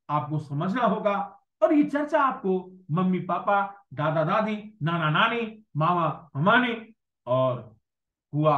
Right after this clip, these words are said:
फूफा, ये सबसे चर्चा आपको करना होगा, तब आपके दिमाग में set हो जाएगा। क्योंकि जब तक आप चर्चा में नहीं करेंगे, तो आपके दिमाग में जो fit है, वो fit को हमें निकालना है। क्योंकि हमने और हमारी टीम ने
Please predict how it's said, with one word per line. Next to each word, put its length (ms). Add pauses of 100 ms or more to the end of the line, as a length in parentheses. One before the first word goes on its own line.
(120)
फूफा, 680
ये 60
सबसे 380
चर्चा 320
आपको 360 (340)
करना 260
होगा, 380 (640)
तब 200
आपके 260
दिमाग 320
में 120
set 340
हो 60
जाएगा। 340 (1000)
क्योंकि 180
जब 220
तक 160
आप 160
चर्चा 300
में 100
नहीं 220
करेंगे, 380
तो 380
आपके 280
दिमाग 300
में 100
जो 100
fit 240
है, 160 (300)
वो 340
fit 260
को 100
हमें 140
निकालना 360
है। 220 (280)
क्योंकि 440
हमने 500 (300)
और 140
हमारी 320
टीम 280
ने 260